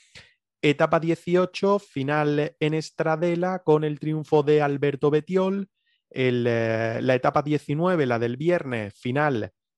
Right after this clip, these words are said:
en Valsesia, en Alpe d'Huez, con el triunfo de Simon Yates, ese que algunos poníamos como ganador o como teórico ganador del Giro de Italia.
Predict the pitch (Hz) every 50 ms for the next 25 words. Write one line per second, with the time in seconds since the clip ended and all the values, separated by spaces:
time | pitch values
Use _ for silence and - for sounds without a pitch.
0 | _ _ _ 139 135 131 127 131 127 127 123 - - 175 175 165 - - 127 117
1 | 107 104 107 113 123 135 139 135 - 147 143 151 151 170 175 165 139 113 104 -
2 | - _ 123 113 110 110 110 110 110 107 - - 131 147 151 143 - 117 107 104
3 | 104 98 - - - 135 139 143 143 139 139 139 139 165 170 165 165 196 - _
4 | _ _ _ _ _ - 113 107 - 127 123 123 120 120 120 131 127 120 - -
5 | 127 120 127 131 123 123 120 - _ 131 120 123 120 120 120 117 117 117 135 143
6 | 131 117 107 - - 104 101 107 - 127 123 127 123 - 135 123 120 120 117 123
7 | 123 123 123 123 123 123 123 120 131 135 135 135 135 139 135 151 151 147 151 165
8 | 175 214 -